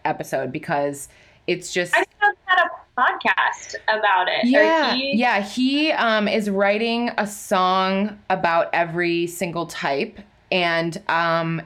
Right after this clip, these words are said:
Speaker 1: I only just started lis-, oh my gosh, seriously,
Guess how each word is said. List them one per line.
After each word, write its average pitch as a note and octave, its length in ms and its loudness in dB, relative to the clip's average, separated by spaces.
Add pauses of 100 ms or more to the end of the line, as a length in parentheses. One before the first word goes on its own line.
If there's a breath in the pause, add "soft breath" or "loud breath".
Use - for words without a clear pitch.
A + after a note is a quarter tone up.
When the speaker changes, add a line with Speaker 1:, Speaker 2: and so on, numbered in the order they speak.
Speaker 1:
I E3+ 180 0
only F#3 300 0
just F3+ 240 -2
started F3 300 0
lis-, D#3+ 240 -4 (1080)
oh D#3+ 120 -2
my C#3+ 120 -2
gosh, A#2 380 -4
seriously, - 640 -8